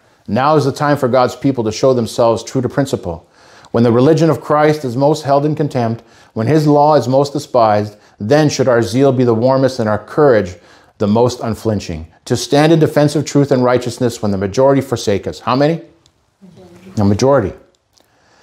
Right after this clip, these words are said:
To fight the battles of the Lord when champions are few. Few. This will be our test.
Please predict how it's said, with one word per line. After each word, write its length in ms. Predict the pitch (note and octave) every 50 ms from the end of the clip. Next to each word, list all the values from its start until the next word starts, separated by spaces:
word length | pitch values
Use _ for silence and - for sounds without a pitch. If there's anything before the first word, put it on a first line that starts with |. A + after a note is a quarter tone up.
| _ _ -
To 120 | - A#2+
fight 340 | A#2+ - - D#3 E3+ E3+ -
the 80 | -
battles 360 | C3 A#2 C3+ C#3 D3+ D#3+ C#3 C3+
of 80 | C3
the 100 | A#2+ A#2+
Lord 280 | A#2+ B2+ C3+ C#3+ D3 C#3
when 160 | C3 A2+ G2+
champions 540 | - - D#3+ D3 D3+ D3 - D3+ C#3 A#2+ -
are 240 | - B2+ B2+ C3 B2
few. 800 | - - - - - F3 F#3+ G3+ G3+ F#3 D3+ B2 G#2+ G2+ F#2 - _ _ _ _ _ _ _ _ _ _ _ _ _
Few. 720 | _ - - - - E3+ G3 G3+ F3 C3+ A2 F#2 E2 - - _ _ _ _ _ _ _ _ _ _ _ _ _ _ _ _ _ _ _ -
This 220 | A2 A2+ A2 -
will 60 | G#2+ G2
be 120 | G2 G2
our 100 | F#2 -
test. 420 | - - - D2 - - - -